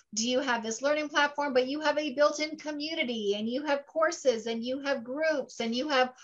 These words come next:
all these wonderful things, timelines, profiles, you got it,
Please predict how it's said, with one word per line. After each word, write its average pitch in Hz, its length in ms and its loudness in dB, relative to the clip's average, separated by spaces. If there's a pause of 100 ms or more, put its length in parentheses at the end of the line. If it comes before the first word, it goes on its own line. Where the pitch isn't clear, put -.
(220)
all 254 200 6
these 262 200 -4
wonderful 247 440 0
things, 240 600 -4
timelines, 254 800 0
profiles, 247 840 4
you 240 160 -8
got 240 300 6
it, 240 240 2